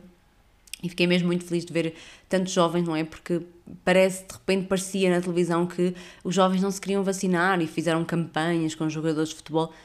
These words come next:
quando na realidade todos os jovens eu acho que se querem vacinar, porque <laughs> toda a gente está farta disto e toda a gente quer é não ter que andar a fazer testes, porque visto que só com a vacina já, já chega, não é? Para entrar nos sítios e para,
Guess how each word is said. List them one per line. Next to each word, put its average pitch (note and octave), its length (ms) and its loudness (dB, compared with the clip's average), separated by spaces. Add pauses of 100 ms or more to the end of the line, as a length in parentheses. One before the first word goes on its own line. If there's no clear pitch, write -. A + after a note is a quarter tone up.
(240)
quando F3+ 180 2
na F#3 60 2
realidade F#3+ 440 0
todos F#3 220 -2
os F3+ 80 0
jovens F3+ 340 2
eu F3 140 2
acho F3+ 160 0
que - 60 -10
se - 80 -12
querem F3 240 2
vacinar, F3 560 -2
porque - 200 -10 (140)
<laughs> F3 180 -6
toda F#3 200 -2
a F3+ 40 2
gente F3+ 180 -2
está F3+ 180 -4
farta E3+ 400 -2
disto D#3 340 -8 (440)
e F3+ 60 -10
toda F#3 160 4
a F3+ 40 6
gente F3+ 260 0
quer F3 440 2
é F3 100 -2
não F3 180 2
ter F3+ 140 -2
que F#3 80 -6
andar E3+ 140 -2
a E3+ 40 0
fazer E3+ 240 -6
testes, D#3 340 -4
porque - 220 -16
visto - 240 -8
que - 120 -16
só E3 260 0
com E3 160 -4
a D#3 80 0
vacina D3+ 420 -4
já, C#3+ 160 -8
já - 340 -10
chega, D3+ 320 -4
não F3 120 -2
é? D3+ 40 -4
Para - 200 -10
entrar D3 280 -4
nos D3 200 -8
sítios C#3+ 340 -10
e C3+ 60 -14
para, C3+ 340 -12